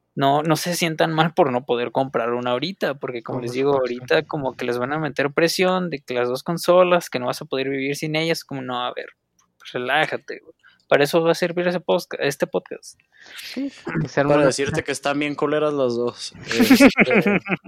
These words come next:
Speaker 2: Completamente.
Speaker 3: de hecho, A ver, ¿tú qué opinas, Javi?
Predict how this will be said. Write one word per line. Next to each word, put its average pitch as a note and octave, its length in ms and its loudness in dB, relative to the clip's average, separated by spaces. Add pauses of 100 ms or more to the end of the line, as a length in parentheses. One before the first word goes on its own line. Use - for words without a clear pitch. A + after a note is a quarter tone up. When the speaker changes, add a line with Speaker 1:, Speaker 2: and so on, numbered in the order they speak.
(840)
Speaker 2:
Completamente. C3+ 800 2
Speaker 3:
de B2 40 -4
hecho, - 100 -14 (840)
A C3 80 6
ver, C3 220 6
¿tú C#3 160 2
qué D3 80 -2
opinas, C#3 440 0
Javi? C3 300 0